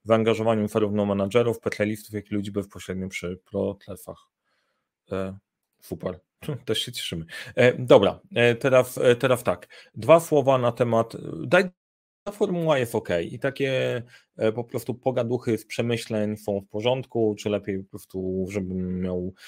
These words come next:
wszystko przygotowane i jechał równo sztywno, czy w ogóle chcemy, e, nie wiem, e, co myślicie o tej formule, jak wam się, jak wam się podobało, będę miał, e, będę miał info, a teraz dla tych, e, zainteresowanych też powiem kilka słów na temat dźwigni projektowej.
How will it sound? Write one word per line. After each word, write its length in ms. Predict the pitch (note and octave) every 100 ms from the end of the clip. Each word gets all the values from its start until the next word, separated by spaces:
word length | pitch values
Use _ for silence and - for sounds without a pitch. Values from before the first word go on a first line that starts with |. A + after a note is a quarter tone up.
| - -
wszystko 400 | - A#2 - G#2+
przygotowane 720 | - G#2+ G2+ G#2 G#2 G2+ F#2+
i 40 | F#2+
jechał 560 | F#2 F#2+ F#2 F#2+ - G#2+
równo 240 | G#2 G#2
sztywno, 560 | - F3 C3 C3 A#2+ A2+
czy 220 | - G2
w 80 | G2
ogóle 280 | G2 G2
chcemy, 440 | F#2+ F#2 F#2 F2+ F#2 _ _ _ _ _ -
e, 320 | G2 G2 G2 F#2+ G#2 - _
nie 180 | F#3 G#2
wiem, 200 | E2+ -
e, 180 | - D#3+
co 140 | - A3
myślicie 320 | E3 - D#3
o 40 |
tej 140 | C3+ A2
formule, 420 | C3+ D3+ D3+ C#3
jak 140 | C3
wam 160 | A#2+ A2+
się, 120 | -
jak 140 | A#2+
wam 140 | A#2 A#2
się 80 | -
podobało, 360 | G#2+ A2 B2 A2
będę 220 | G#2+ G#2+
miał, 320 | G2+ G2+ G2 - - - _
e, 240 | G#2+ G#2 G#2
będę 320 | G#2+ A2 G#2+
miał 320 | G2+ F#2+ G2
info, 560 | - G#2+ - D3 F#3+ -
a 80 | B2
teraz 280 | C#3+ C#3+ B2
dla 140 | C3
tych, 260 | C3+ B2+ C3
e, 420 | A#2+ A2+ A2+ A2
zainteresowanych 680 | B2 B2 A#2+ A#2 C3+ C3+ B2+
też 100 | -
powiem 220 | B2+ A#2+
kilka 220 | - B2
słów 200 | A#2+ A2+
na 100 | A2+
temat 220 | A2 G#2+
dźwigni 300 | G#2 G#2 G2
projektowej. 540 | F#2+ F#2+ F#2 F2+ G#2+